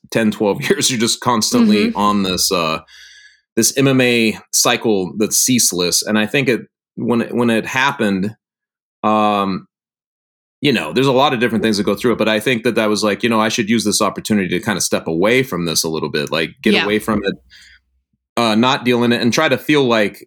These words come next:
Speaker 1: you know, see if there's enthusiasm to even want to continue this. Maybe it's time to segue into something else. Um,
Speaker 2: Mm-hmm.
Speaker 1: you know, there are other writing opportunities available, and there were editing opportunities available. I could have, I could have done something else, but it was just, um,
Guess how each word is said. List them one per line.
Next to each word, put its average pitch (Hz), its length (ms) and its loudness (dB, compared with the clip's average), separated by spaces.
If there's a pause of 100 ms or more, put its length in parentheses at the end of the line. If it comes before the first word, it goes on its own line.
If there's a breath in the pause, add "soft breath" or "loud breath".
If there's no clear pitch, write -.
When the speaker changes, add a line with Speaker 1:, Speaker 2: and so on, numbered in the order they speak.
Speaker 1:
you 131 100 0
know, 95 160 0
see 151 260 2
if - 140 -4
there's 113 220 0
enthusiasm 92 840 0
to 85 60 -2
even 87 200 -2
want 117 220 0
to 110 80 -2
continue 90 400 -2
this. 87 240 -2
Maybe 107 180 2
it's 98 160 -2
time 101 220 -2
to 90 40 -4
segue 98 440 0
into 90 140 -2
something 85 340 -4
else. 80 320 -2
Um, 78 360 -6 (140)
Speaker 2:
Mm-hmm. 190 380 2
Speaker 1:
you 107 80 2
know, 110 80 0
there 139 120 4
are 160 60 4
other 160 180 4
writing 127 320 2
opportunities 117 600 0
available, 117 520 2
and 104 180 2
there 104 100 2
were 104 100 2
editing 117 340 0
opportunities 113 540 0
available. 110 400 0
I 110 100 2
could 120 140 -4
have, 107 160 0 (540 loud breath)
I 123 80 2
could 180 140 0
have 139 120 -2
done 139 220 2
something 113 400 0
else, 113 340 0
but 104 80 0
it 104 80 2
was 107 140 0
just, 113 340 0
um, 95 480 0